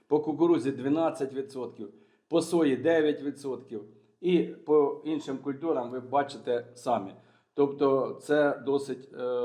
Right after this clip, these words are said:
ну, значна така цифра. Хто сьогодні найбільші виробники засобів захисту рослин? Це, е, не багато компаній,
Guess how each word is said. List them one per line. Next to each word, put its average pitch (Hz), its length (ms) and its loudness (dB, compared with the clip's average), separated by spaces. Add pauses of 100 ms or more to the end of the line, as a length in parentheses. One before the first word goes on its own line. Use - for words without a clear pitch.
(260)
ну, 131 280 -10 (160)
значна 131 460 -2
така 117 280 -6
цифра. 110 420 -8 (1080)
Хто 220 220 2
сьогодні 196 360 4
найбільші 170 440 0
виробники 151 600 0
засобів 135 500 -2
захисту 127 520 -6
рослин? 117 400 -8 (580)
Це, 170 480 0
е, 147 200 4
не 156 360 0
багато 135 640 -2
компаній, 131 720 -4